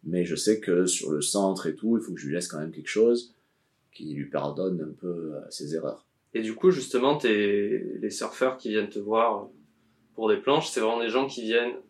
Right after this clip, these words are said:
Speaker 2: te voir pour du sur-mesure ou tu fais un peu de stock que tu vends avec, euh, des, des partenaires ou quoi, ou ? T'as
Speaker 1: J'ai des deux.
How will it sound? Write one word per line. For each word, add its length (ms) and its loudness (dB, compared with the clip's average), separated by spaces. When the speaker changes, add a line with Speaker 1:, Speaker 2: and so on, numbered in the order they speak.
Speaker 2:
te 80 -2
voir 320 2
pour 220 -2
du 100 -14
sur-mesure 680 0
ou 80 4
tu 160 -8
fais 140 -4
un 80 0
peu 140 -2
de 100 -2
stock 400 0
que 100 -4
tu 220 -10
vends 360 2
avec, 360 -2
euh, 120 -4
des, 320 -4
des 100 -6
partenaires 580 -4
ou 60 -2
quoi, 440 -4
ou ? 140 -12
T'as 400 -20
Speaker 1:
J'ai 200 4
des 100 2
deux. 320 -4